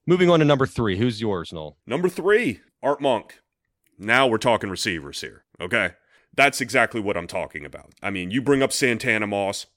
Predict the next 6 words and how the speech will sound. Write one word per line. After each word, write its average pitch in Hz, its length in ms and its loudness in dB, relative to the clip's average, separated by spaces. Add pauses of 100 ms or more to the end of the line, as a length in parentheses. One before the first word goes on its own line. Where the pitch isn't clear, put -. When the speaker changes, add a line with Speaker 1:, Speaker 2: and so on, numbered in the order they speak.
Speaker 2:
great 131 340 0
receiver. 92 580 -6 (460)
Now 156 200 4
we're 151 100 4
going 127 360 2
to 113 240 -8